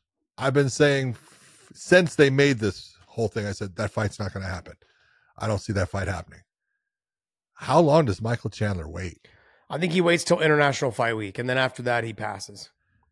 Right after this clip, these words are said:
Speaker 1: Okay.
Speaker 2: Because let's be honest, Michael Chandler, he needed some time off.
Speaker 1: Yeah,
Speaker 2: He's
Speaker 1: I
Speaker 2: been
Speaker 1: think
Speaker 2: in
Speaker 1: it's,
Speaker 2: some
Speaker 1: it's actually been good for
Speaker 2: I
Speaker 1: him.
Speaker 2: think so.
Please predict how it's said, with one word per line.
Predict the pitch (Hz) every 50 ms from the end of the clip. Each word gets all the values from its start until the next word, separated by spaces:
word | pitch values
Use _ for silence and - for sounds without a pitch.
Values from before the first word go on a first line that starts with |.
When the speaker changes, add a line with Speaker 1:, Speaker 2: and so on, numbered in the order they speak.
| _ _ _ _ _ _ _ _ - 98
Speaker 1:
Okay. | 101 - - 90
Speaker 2:
Because | 92 - 180 165
let's | 156 214 208 -
be | - 165 156
honest, | 147 139 127 117 113 - - - -
Michael | 156 165 185 185 180 -
Chandler, | - - 160 160 160 160 160 165 156
he | 139 147 170
needed | 170 170 156 147 139 -
some | - - 127
time | 113 127 113 104 104 98
off. | 98 95 95 101 - - _ _ _ _ _ _ _ _ _ _ _ _ _ _ _ _ _ _ _
Speaker 1:
Yeah, | - 170 185 -
Speaker 2:
He's | - 170 156 131
Speaker 1:
I |
Speaker 2:
been | 117 151 156
Speaker 1:
think | 175 151 143
Speaker 2:
in | 131
Speaker 1:
it's, | 123
Speaker 2:
some | - 139 123
Speaker 1:
it's | 143 143 - -
actually | 185 - 202 - - 180
been | 151 147 139 123 104
good | - 131 147 147
for | - - 165
Speaker 2:
I | 175
Speaker 1:
him. | 190 156
Speaker 2:
think | 120 107
so. | - - 107 101 95